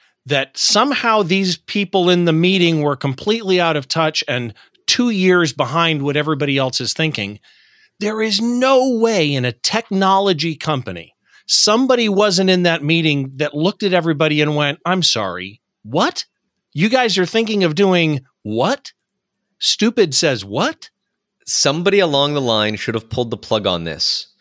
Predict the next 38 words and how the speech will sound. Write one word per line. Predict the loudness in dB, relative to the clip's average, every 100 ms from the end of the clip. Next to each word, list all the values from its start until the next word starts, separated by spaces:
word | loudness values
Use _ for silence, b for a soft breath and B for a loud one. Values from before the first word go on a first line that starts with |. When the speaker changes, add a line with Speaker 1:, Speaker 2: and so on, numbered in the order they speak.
| b b b b -4
Speaker 2:
uh, | 0 2 0 -2 -4 -4
and | -2 2
yes, | 2 2
I, | 0 0 -2
I | -2
get | 0 0 2
it. | 0 -2
There's, | 0 2 2 0 -4 -4
uh, | -4 -4
there | 0 2 2
is | 2
a | 0
psychological, | 0 0 0 2 2 0 -2 0 0 -2 -6 B B _
um, | 0 2 4 4 2 0 -6 -12 -12 -8
uh, | -8
term, | -4 0 2 2
and | 0
I | 0
forget | 0 -2
what | 0
it | 0
is | 0 2
off | 0
the | -2
top | -2 -2 -2
of | -4
my | -2
head, | 0 0 0 0
but | -4 -4 B
where | 0 2
you | 2 2
invest | 2 0 0 0
a |
lot | 2 2
of | 0
money | 0 0 0
into | -2 -2 -4
something, | -4 -4 -2 -2 -2 -6